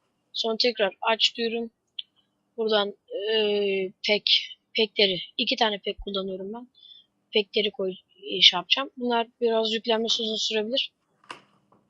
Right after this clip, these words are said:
O yüzden, e, ben bir videoyu durduracağım. Devam edelim arkadaşlar. Şimdi,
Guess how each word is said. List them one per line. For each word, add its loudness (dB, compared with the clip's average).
O 4
yüzden, 4
e, 0
ben 0
bir -2
videoyu 2
durduracağım. 2
Devam 12
edelim 6
arkadaşlar. 6
Şimdi, 2